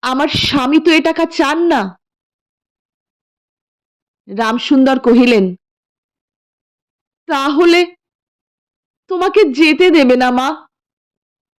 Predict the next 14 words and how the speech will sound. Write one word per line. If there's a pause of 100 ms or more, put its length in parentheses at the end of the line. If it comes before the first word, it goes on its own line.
(920)
নিরুপমা
কহিল, (1400)
"না
দেয়
তো
কি
করব
বলো? (1400)
তুমিও
আর
নিয়ে
যেতে
চেও
না।"